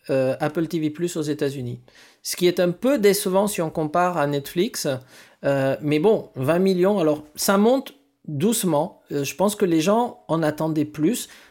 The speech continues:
Alors, ce sont des chiffres américains, ils n'ont pas donné les chiffres mondiaux, mais c'est quand même significatif. Je pense que nous, on aurait parié sur, euh, peut-être deux, trois fois plus, ou voire, bah, c'est-à-dire que si on compare à Netflix ou si on compare à Disney plus,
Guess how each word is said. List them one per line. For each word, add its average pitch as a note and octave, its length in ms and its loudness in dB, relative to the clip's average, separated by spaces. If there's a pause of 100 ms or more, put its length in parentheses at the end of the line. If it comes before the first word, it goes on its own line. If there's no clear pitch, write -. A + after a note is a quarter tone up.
Alors, C#3 180 0
ce - 100 -6
sont A#3 140 0
des A3+ 100 4
chiffres A3+ 240 -2
américains, G3 460 0
ils C3 80 -2
n'ont C#3 100 -4
pas F3 140 -2
donné E3+ 180 0
les D#3 120 0
chiffres E3 340 -6
mondiaux, F3+ 360 2
mais D3+ 140 0
c'est - 160 -6
quand D3 120 -6
même G3 180 2
significatif. F3+ 800 -2 (340)
Je D#3 140 -2
pense F#3+ 280 0
que D#3 560 2 (300)
nous, F#3 140 4
on G3+ 140 4
aurait E3+ 180 2
parié F3 480 2
sur, E3+ 340 0
euh, C#3+ 120 2 (360)
peut-être E3 400 -2
deux, F3+ 220 4
trois E3+ 300 -2
fois E3+ 260 0
plus, G3+ 320 -2
ou - 140 -6
voire, C#3 360 -2 (320)
bah, - 160 -10
c'est-à-dire - 280 -6
que - 60 -8
si A3 120 -2
on G3+ 80 2
compare G#3 300 0
à F3+ 80 2
Netflix F#3 360 -2
ou F3+ 60 -2
si - 160 -2
on D3+ 100 0
compare F3 400 -2
à C3+ 80 2
Disney D#3 420 -2
plus, C#4+ 420 -4